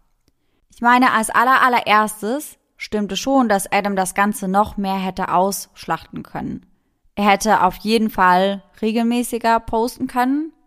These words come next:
und öfter Updates geben können, denn er wurde ja dauerhaft nach irgendwelchen Updates gefragt. Und er hat immer wieder geschrieben, dass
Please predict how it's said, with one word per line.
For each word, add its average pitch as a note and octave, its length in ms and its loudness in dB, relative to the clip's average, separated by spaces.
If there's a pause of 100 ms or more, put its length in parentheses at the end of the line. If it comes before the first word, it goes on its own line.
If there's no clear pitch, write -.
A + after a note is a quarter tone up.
und G3 200 -4 (120)
öfter F#3+ 440 -2
Updates F#3 460 -4
geben D#3 260 -8
können, G#3+ 520 -8
denn F#3 340 0
er F3+ 160 -6
wurde F#3 200 -4
ja E3+ 180 -4
dauerhaft F3 800 0 (200)
nach E3 240 -6
irgendwelchen F#3+ 600 -4
Updates E3+ 520 -8
gefragt. - 720 -8 (600)
Und G#3+ 160 -2
er A3 160 2
hat A3 120 2
immer B3+ 220 4
wieder A#3 220 2
geschrieben, A#3+ 540 0
dass G3+ 180 -2